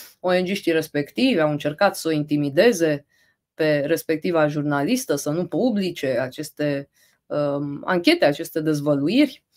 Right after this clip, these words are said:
Adică s-au făcut presiuni mari și am înțeles că încă se fac <coughs> astfel de presiuni. Uh, mi-a plăcut mult un anumit articol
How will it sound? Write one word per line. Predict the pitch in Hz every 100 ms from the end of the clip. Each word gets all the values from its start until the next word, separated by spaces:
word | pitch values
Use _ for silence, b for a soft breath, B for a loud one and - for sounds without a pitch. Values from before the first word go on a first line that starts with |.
| b b b _
Adică | 160 170 170 170 170 175 170 -
s-au | 196 202
făcut | 233 285
presiuni | 262 262 320 262
mari | 294 226
și | - 175 165 170 147
am | 180
înțeles | 175 196
că | -
încă | 214 226
se | 240
fac | 240 170 - - _ _
<coughs> | - -
astfel | - 180 - 156
de | 151
presiuni. | 156 151 - 311 269 - B B B B
Uh, | 202 208 190
mi-a | 240
plăcut | 262 254 269
mult | 220 226 208 - -
un | - 208 220 185 175
anumit | 170 160 170 170
articol | 147 - 143 160 226